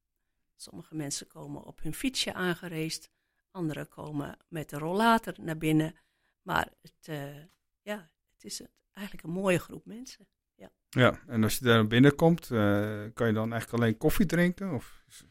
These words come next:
Speaker 2: is er meer mogelijk?
Speaker 1: Eh, wat ik gemerkt heb is, ehm, er is inmiddels een, eh, meneer,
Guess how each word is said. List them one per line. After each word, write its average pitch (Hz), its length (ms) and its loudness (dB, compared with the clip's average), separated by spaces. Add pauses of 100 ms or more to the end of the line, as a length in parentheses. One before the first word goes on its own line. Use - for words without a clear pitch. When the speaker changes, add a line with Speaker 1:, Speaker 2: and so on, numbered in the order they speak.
Speaker 2:
is - 180 -16
er 101 100 -2
meer 120 320 6
mogelijk? 170 600 0 (640)
Speaker 1:
Eh, 220 560 12 (380)
wat 220 220 8
ik 220 180 4
gemerkt 214 560 10
heb 294 260 4
is, - 280 -2
ehm, 170 840 4 (960)
er 190 120 -6
is 185 120 2
inmiddels 196 480 6
een, 175 220 4
eh, 156 200 2
meneer, 165 640 4